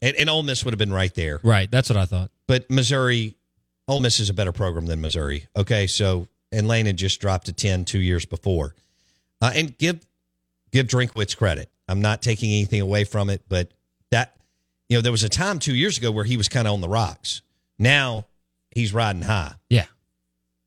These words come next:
Speaker 1: I'd say A and M underachieved the most.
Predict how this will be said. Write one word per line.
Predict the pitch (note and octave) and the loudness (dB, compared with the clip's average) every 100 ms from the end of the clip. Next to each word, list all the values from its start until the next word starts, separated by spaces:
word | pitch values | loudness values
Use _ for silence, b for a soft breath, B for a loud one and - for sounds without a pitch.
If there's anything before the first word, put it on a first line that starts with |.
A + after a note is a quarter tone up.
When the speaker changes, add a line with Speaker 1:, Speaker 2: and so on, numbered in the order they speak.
| _ _ _ _ _ | _ _ _ _ _
Speaker 1:
I'd | G#2+ A#2+ | 0 2
say | - C3 A2 G#2+ - | 2 2 2 0 -2
A | A2 A2+ | 0 2
and | G2+ | 2
M | F2 E2+ | -2 -2
underachieved | F#2 F2+ D#2+ F2+ D2+ | -4 -2 -2 -4 -4
the | D#2 | -6
most. | C#2 - | -6 -8